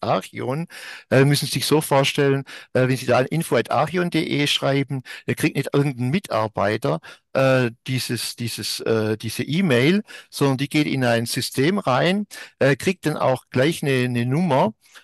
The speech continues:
und da können wir dann, also das wird auch, äh, praktisch ja täglich natürlich auch gelesen und beantwortet und, ähm, da können jetzt zum Beispiel ein, einer von uns dann sagen, „Oh, das ist eine sehr spezielle Frage, das muss der Kollege oder Kollegin so und so“,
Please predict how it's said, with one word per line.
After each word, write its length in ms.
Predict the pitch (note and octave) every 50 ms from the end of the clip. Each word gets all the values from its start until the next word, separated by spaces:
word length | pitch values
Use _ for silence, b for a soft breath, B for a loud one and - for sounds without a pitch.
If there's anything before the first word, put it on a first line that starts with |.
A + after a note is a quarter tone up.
| B B _ _
und 400 | _ C3+ D3 D3+ D3 B2 - -
da 160 | - A#2+ D#3 -
können 340 | - - F3+ F3 E3 D3+
wir 140 | D3 E3 E3+
dann, 220 | - E3 D#3 D3+ -
also 200 | - B2+ A#2+ B2+
das 280 | B2+ B2 B2+ B2 -
wird 160 | D3+ D3 -
auch, 300 | - B2 B2+ B2+ - - - _
äh, 120 | A#2 A2+ A2+ - - _ _ _
praktisch 360 | - C3 B2+ - - - -
ja 60 | B2 A2+
täglich 460 | - B2+ C3+ D3+ - D3+ C#3+ - - B B B B B
natürlich 360 | C3+ C3 - C3+ B2 - -
auch 200 | A#2 A#2 - -
gelesen 640 | - A#2 A2 G#2+ G#2+ B2 D#3 F3 - - F#3+ F#3+ F#3+ b b b b _
und 200 | - A2+ C3 B2+
beantwortet 760 | - F3 - - C3 C#3 E3 - - - D#3 D3+ D#3+ D#3 - - B B B B B _
und, 360 | - C3+ C#3 C#3 B2+ - - -
ähm, 380 | C3 C3+ C3+ C3 C3 C3 B2+ B B B B B _ _
da 200 | - A#2 A#2 C#3+
können 320 | - - - E3 D#3 D#3 D#3
jetzt 180 | D3+ C#3+ -
zum 120 | - C#3 C#3+
Beispiel 280 | C3+ B2 - C#3 B2+ C3
ein, 200 | C3+ C3 A#2+ - _ _ _ _ _ _ _ _ _ _
einer 280 | B2+ B2 C#3 D3 D3
von 160 | - - C#3 C3+
uns 320 | - C#3 D3 D3 - - B B B B
dann 120 | - C#3 C3+
sagen, 240 | - D3 C3 B2+ C3+
„Oh, 300 | - F3 F3+ F#3 E3 C#3+ B B B -
das 100 | C3 -
ist 60 | -
eine 140 | D#3+ D3+ C#3+
sehr 180 | - - D3+ C#3
spezielle 480 | - - C#3+ C3 - - C3+ D3 F3+ E3+
Frage, 420 | - - D#3 D3+ D3 D3+ C#3+ D3+
das 140 | C#3 C3 -
muss 180 | D#3 C#3+ C3+ -
der 100 | - -
Kollege 380 | - C3+ C3+ C3+ C3+ C#3 C3+
oder 120 | C3+ C3 C3
Kollegin 500 | - C#3 C#3 C3+ C3 B2+ - - B2+ B2+
so 180 | - - B2
und 180 | C3+ D3 E3+ -
so“, 240 | - D3+ D#3+ D#3+